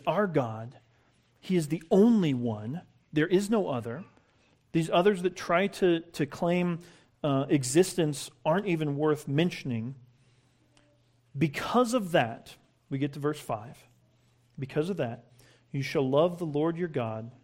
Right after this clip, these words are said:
with all your heart and with all your soul and with all your might." I've already told you there's so much more in this.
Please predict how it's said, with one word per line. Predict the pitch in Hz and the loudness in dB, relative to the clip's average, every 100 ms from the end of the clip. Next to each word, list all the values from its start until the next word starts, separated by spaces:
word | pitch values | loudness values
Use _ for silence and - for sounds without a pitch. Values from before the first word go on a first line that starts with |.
| - | -14
with | 123 117 | -12 -8
all | 123 139 | -4 -4
your | 165 131 | -2 -6
heart | - 139 214 - - _ _ - _ - | -4 -2 -2 -6 -20 _ _ -20 _ -8
and | |
with | 131 - | -6 -4
all | 135 151 | -2 -2
your | 139 | -4
soul | 120 - 147 165 185 185 _ _ - - _ | -6 -4 -2 -2 -6 -10 _ _ -20 -20 _
and | - | -6
with | 123 | -6
all | - 135 143 | -4 -4 -2
your | 143 | -4
might." | 139 120 117 - - _ _ _ _ _ _ _ _ _ _ _ _ _ _ _ _ _ _ _ _ _ _ _ | -6 -6 -8 -16 -20 _ _ _ _ _ _ _ _ _ _ _ _ _ _ _ _ _ _ _ _ _ _ _
I've | 175 156 | -2 2
already | 170 | 2
told | 143 151 127 | 0 -2 -2
you | |
there's | 123 123 | -4 -6
so | - 139 | -4 -4
much | 120 - | -4 -4
more | 120 | -6
in | 120 | -4
this. | 120 120 - | -6 -8 -12